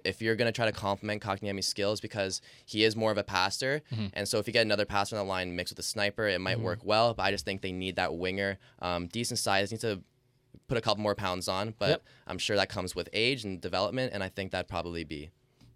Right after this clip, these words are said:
Speaker 1: the best
Speaker 3: Okay.
Speaker 1: option.
Speaker 3: So we're going wingers at number ten.
Speaker 1: Mm-hmm.
Speaker 3: All right, here is the second lottery simulation. Oh, oh, okay. Pick number one,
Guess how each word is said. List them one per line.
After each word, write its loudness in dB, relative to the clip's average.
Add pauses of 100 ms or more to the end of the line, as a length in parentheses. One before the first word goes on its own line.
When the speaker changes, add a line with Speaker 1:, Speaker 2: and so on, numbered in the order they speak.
Speaker 1:
the -14
best -4
Speaker 3:
Okay. 0
Speaker 1:
option. -6
Speaker 3:
So 4
we're 6
going 6
wingers 8
at 6
number 4
ten. 2 (240)
Speaker 1:
Mm-hmm. -4
Speaker 3:
All 6
right, 8
here 6
is 4
the 0
second 2 (420)
lottery 4 (100)
simulation. 0 (1400)
Oh, -2
oh, 10 (280)
okay. 8 (300)
Pick 6
number 10
one, 10